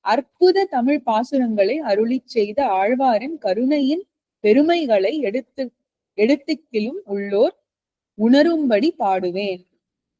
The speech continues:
எட்டு திக்கிலும் உள்ளோர் உணரும்படி பாடுவேன்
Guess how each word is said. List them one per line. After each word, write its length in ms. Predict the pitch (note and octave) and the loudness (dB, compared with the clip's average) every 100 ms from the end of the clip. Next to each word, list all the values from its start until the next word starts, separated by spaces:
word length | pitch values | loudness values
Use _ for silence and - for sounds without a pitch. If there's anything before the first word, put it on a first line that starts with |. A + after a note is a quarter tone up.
| _ _ _ _ _ _ | _ _ _ _ _ _
எட்டு 340 | G#3 G#3+ - F4 | 0 0 4 2
திக்கிலும் 580 | F4+ D4+ - D4+ D#4 F4 | 2 -2 -2 0 0 0
உள்ளோர் 440 | C4 B3+ A#3 F#4+ D4+ - | 0 2 2 0 -4 -8
உணரும்படி 640 | B3 B3 C4 B3+ A3 G3 C4 | -2 0 0 0 -2 -4 -4
பாடுவேன் 540 | A3+ F#3+ F#3 F#3+ F#3 | -4 -4 -4 -6 -6